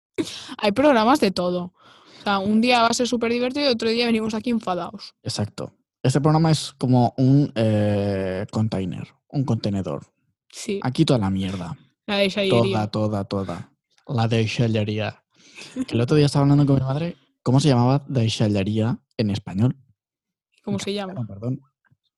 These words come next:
Speaker 2: Claro, descubrimos al final, eh, eso para la gente que nos escuche, que habla catalán, si no, no lo vais a entender y no os va a hacer gracia, pero, bueno, gracia tampoco hace. Em,
Speaker 1: ¿Cómo
Speaker 2: eh,
Speaker 1: se
Speaker 2: punto
Speaker 1: llama?
Speaker 2: limpio.
Speaker 1: Ah, bueno, tiene lógica. <laughs>
Speaker 2: Pero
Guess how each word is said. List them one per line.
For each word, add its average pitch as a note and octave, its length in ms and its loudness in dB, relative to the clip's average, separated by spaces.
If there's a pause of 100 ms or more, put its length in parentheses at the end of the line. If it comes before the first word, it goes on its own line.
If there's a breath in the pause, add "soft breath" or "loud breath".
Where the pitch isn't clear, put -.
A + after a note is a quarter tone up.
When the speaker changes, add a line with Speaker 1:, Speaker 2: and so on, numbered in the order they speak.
(160)
Speaker 2:
Claro, A2+ 200 2
descubrimos A2+ 560 2
al A2+ 100 2
final, A#2 520 0
eh, A2+ 200 -4
eso C3 280 0
para A#2 140 -2
la G#2+ 100 -4
gente A#2+ 220 0
que A#2 80 0
nos G#2+ 140 -2
escuche, B2 440 -2
que G2+ 140 -2
habla G#2+ 180 0
catalán, G#2 360 0
si G2+ 100 -6
no, G2+ 100 2
no G#2+ 80 4
lo G#2+ 140 2
vais G2 140 -4
a - 40 -2
entender A2 420 -2
y A2 40 -2
no G2+ 100 0
os G2+ 80 -8
va A2+ 40 -6
a A2 40 -2
hacer G#2+ 160 -6
gracia, G#2 340 -4
pero, G2 220 -2 (540 loud breath)
bueno, A2 240 0
gracia G2+ 260 -2
tampoco G#2+ 300 0
hace. - 320 -4
Em, G#2 580 -2 (440)
Speaker 1:
¿Cómo A2 260 0
Speaker 2:
eh, - 20 -2
Speaker 1:
se A#3+ 160 -4
Speaker 2:
punto G#3+ 220 -4
Speaker 1:
llama? C#3+ 100 -2
Speaker 2:
limpio. G#2+ 400 -4 (1300)
Speaker 1:
Ah, A3 120 0
bueno, G3 220 -2
tiene G3+ 220 -2
lógica. G#3 440 -2
<laughs> - 440 -4
Speaker 2:
Pero A#2 180 -2